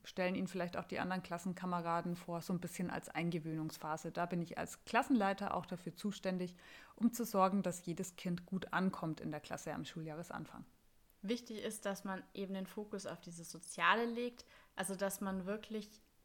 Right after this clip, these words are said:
Speaker 2: lieber später mit dem neuen Stoff einsteigt und dafür erstmal schaut, dass die Klasse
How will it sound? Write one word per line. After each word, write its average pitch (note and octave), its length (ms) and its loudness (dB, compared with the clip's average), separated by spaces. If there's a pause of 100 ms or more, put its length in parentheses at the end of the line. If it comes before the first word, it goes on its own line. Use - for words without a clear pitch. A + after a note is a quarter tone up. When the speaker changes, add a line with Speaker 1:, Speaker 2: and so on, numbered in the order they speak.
(220)
Speaker 2:
lieber C4 720 4
später C4+ 560 4
mit A#3+ 240 0
dem A3 420 0
neuen G#3+ 300 -2
Stoff A3+ 340 -2
einsteigt G#3 680 -4
und G3+ 220 -6
dafür G#3 340 2
erstmal G3 360 -2
schaut, G#3 240 -2
dass F#3+ 140 -6
die G3 120 -8
Klasse G#3 540 -4